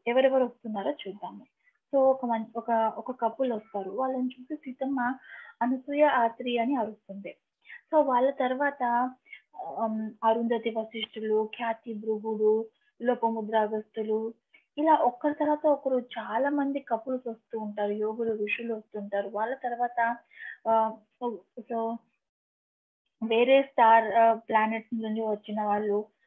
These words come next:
so, చాలా మంది, చాలా మంది వస్తూ ఉంటారు. ఎన్నో animals from forest అంతా అక్కడికి వస్తుంటాయి. So, వాళ్ళ వాటన్నిటిని సీతమ్మ సర్ప్రైజ్‌తో వెల్కమ్ చెబుతూ ఉంటుంది.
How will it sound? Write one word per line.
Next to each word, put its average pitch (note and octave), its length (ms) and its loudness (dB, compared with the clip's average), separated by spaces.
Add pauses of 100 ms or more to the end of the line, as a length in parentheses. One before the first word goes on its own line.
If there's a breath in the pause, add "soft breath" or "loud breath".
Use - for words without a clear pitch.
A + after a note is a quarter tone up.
(180)
so, B3 60 -16
చాలా A3+ 440 0
మంది, D4 640 2 (300 soft breath)
చాలా A3 200 2
మంది B3 240 -2
వస్తూ A#3+ 320 -6
ఉంటారు. A3 480 0
ఎన్నో A3 360 -4
animals A#3 420 -2 (140)
from A3+ 120 -6
forest A3+ 600 -8
అంతా G#3+ 260 0
అక్కడికి A3 340 -2
వస్తుంటాయి. G#3+ 680 -10 (420 soft breath)
So, B3+ 80 0
వాళ్ళ A#3+ 200 4
వాటన్నిటిని A#3 760 0
సీతమ్మ C#4 560 -2 (500 loud breath)
సర్ప్రైజ్‌తో D4 680 0
వెల్కమ్ C4 480 2
చెబుతూ B3 340 0
ఉంటుంది. G#3 480 -6